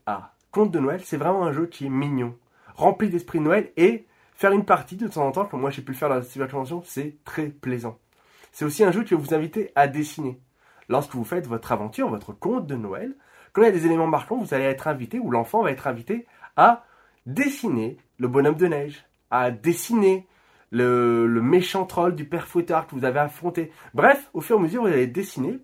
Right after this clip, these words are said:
Pourquoi pas chanter aussi ? Il y a des passages dans les scénarios. On va vous inviter à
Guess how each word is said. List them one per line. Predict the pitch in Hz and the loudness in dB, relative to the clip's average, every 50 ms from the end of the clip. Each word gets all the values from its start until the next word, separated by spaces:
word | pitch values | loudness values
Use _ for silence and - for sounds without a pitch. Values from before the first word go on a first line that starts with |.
| _ _ | _ _
Pourquoi | - 254 254 - 254 240 240 | -6 -6 2 4 4 4 4
pas | 233 226 | 2 0
chanter | 220 - - 180 156 - - 226 | -2 -2 -2 -2 -2 -2 -4 -8
aussi ? | 254 220 - - 233 | -8 -8 -8 -6 -6
Il | |
y | 226 | -4
a | 151 | -4
des | 123 | -4
passages | 123 - 147 151 - 170 170 160 | -6 -6 -6 -4 -2 -2 -2 -2
dans | 151 135 | -2 -2
les | 123 117 | -4 -4
scénarios. | 117 - 135 127 127 139 170 214 208 - - - - - - | -6 -6 -6 -4 -2 -2 -2 -4 -4 -8 -16 -20 -20 -8 -2
On | 120 | 2
va | 143 180 | 2 2
vous | 190 180 147 139 | 2 2 0 -2
inviter | 127 131 127 226 240 - | -2 -2 -4 -4 -6 -6
à | 160 | -6